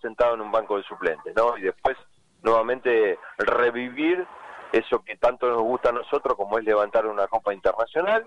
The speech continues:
Y ahora, bueno, eh, yo creo que la materia pendiente en este año, con el comienzo de este año, es volver a retomar, eh, el nivel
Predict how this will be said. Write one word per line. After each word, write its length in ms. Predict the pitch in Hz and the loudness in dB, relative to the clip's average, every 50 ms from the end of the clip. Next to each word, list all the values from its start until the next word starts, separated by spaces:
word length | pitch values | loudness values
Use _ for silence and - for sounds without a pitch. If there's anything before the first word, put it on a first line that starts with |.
| - | -8
Y 120 | - 104 110 | -2 0 2
ahora, 200 | 127 160 156 135 | 2 4 2 2
bueno, 360 | 123 151 160 135 104 90 - _ _ - - - - _ - | 2 2 0 0 -2 -6 -8 _ _ -20 -20 -20 -20 _ -2
eh, 140 | 104 101 95 | -2 0 2
yo 120 | 113 127 123 | 2 0 2
creo 180 | 135 131 135 | 2 0 2
que 100 | 110 120 | 2 2
la 100 | 113 113 | 2 2
materia 500 | 110 110 113 110 - - 139 143 139 139 | 2 2 0 -2 -2 -2 0 0 0 -2
pendiente 480 | - 123 120 120 123 143 151 143 - 135 | -2 -6 -6 -2 0 0 0 2 0 0
en 60 | 127 | 0
este 240 | 135 131 - 143 156 | 0 0 2 2 2
año, 400 | 165 165 165 170 185 202 208 214 240 - - _ | 2 2 0 -2 -4 -4 -4 -4 -8 -12 -18 _
con 180 | - 113 117 117 | -2 0 0 2
el 100 | 117 113 | 0 0
comienzo 520 | - 107 117 127 143 147 143 127 - 139 | 0 0 0 2 2 0 0 0 0 0
de 80 | 135 135 | 0 0
este 180 | - - - 151 | 0 0 0 0
año, 260 | 170 175 185 170 147 | 0 0 0 0 0
es 200 | 131 127 113 98 | 0 0 -2 0
volver 360 | 110 107 110 113 127 131 131 | 0 0 2 2 2 2 4
a 100 | 123 110 | 4 2
retomar, 600 | 104 104 110 107 - 110 110 110 127 139 151 147 - - - - - - - | 2 0 -4 -2 -2 -2 0 0 0 0 0 -2 -4 -10 -20 -20 -20 -4 -2
eh, 140 | 120 120 - - | -2 -2 0 0
el 200 | 113 107 107 113 | 0 0 0 0
nivel 520 | 120 123 127 123 135 139 151 160 175 185 | 0 0 2 4 4 4 4 2 0 -6